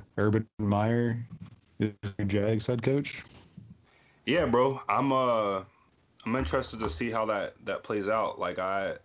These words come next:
Speaker 2: I had forgotten that he had quit f-, 'cause of, uh, health issues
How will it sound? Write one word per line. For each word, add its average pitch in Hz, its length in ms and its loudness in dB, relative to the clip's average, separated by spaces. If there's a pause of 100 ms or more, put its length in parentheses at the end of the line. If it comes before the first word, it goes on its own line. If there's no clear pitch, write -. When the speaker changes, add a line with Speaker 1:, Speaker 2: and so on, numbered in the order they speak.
(180)
Speaker 2:
I 110 100 0
had 123 120 -4
forgotten 95 840 -6 (380)
that 90 280 -4
he 110 200 -6
had 95 220 -4
quit - 400 -4 (420)
f-, - 100 -20 (180)
'cause 98 220 -4
of, 92 280 -6
uh, 85 260 -2
health 113 280 -2
issues 87 560 -8